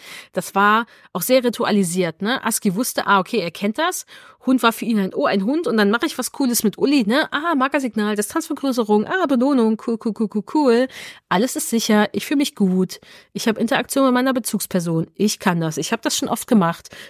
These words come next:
Coole Emotion, gute Emotion, alles fein. So ist der Ablauf. Und das hat dafür gesorgt, dass Aski dann die Situation besser wegstecken konnte.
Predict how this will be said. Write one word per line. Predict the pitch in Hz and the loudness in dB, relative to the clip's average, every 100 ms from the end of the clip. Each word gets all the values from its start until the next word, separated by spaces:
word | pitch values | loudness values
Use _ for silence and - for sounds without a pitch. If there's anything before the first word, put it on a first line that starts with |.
| _ | _
Coole | - 240 247 | 2 4 4
Emotion, | 262 285 - 196 175 175 | 2 -2 0 2 2 -2
gute | 165 214 - | 0 -2 -2
Emotion, | 196 190 - 180 165 - | -2 -2 -2 -2 -2 -4
alles | 170 233 - | -4 -4 -2
fein. | 175 160 185 - _ _ | -2 0 -2 -6 _ _
So | - 185 | 0 2
ist | 185 - | 2 0
der | - | -2
Ablauf. | - 160 151 160 - _ | -2 -2 -2 -6 -14 _
Und | 208 202 - | 2 4 2
das | 262 - - | 0 -2 -2
hat | 233 | 2
dafür | 220 220 | 2 2
gesorgt, | 185 165 214 202 | 0 2 0 0
dass | - - | -4 -4
Aski | - - 233 | -4 0 2
dann | 190 180 185 - _ _ - | 2 2 0 -4 _ _ -2
die | |
Situation | 175 190 190 190 196 175 | 0 0 0 2 0 0
besser | 165 151 | -2 -6
wegstecken | 147 - 151 151 | -6 -8 -8 -10
konnte. | 151 156 185 | -10 -12 -12